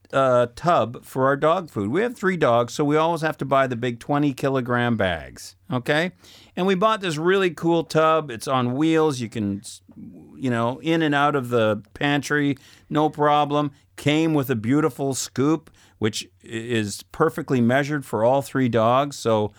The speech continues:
you know exactly, 'cause I, we don't like fat dogs. We don't feed our dogs scraps. We just like to have that exact amount of food.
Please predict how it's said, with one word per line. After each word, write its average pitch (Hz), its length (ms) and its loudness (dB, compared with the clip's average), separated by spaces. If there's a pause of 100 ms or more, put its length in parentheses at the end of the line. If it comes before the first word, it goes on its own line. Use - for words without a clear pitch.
(240)
you 107 120 2
know 110 140 2
exactly, 123 600 -2
'cause 98 160 -8
I, 104 140 0
we 113 180 0
don't 147 160 2
like 151 160 0
fat - 320 -4
dogs. 156 540 -2
We 101 100 -4
don't 107 220 -4
feed 123 220 -4
our 120 120 2
dogs 113 380 0
scraps. - 1000 -2 (560)
We 98 160 0
just 113 240 -4
like 123 180 0
to 107 100 -2
have 113 260 0
that 104 200 0
exact 113 480 0
amount 117 340 0
of 107 80 -4
food. 113 440 0